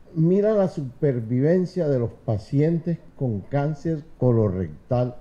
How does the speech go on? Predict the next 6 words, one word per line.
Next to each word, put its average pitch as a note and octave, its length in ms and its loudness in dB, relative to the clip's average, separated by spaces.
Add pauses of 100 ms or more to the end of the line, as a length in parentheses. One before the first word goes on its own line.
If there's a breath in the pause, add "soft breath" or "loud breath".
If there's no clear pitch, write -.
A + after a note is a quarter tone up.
usual, G#2+ 640 0 (680)
no A#2+ 320 0
asociado D3 760 2
a D3 140 0
colitis A#2+ 500 -4 (400 soft breath)
ulcerativa, G#2 800 -2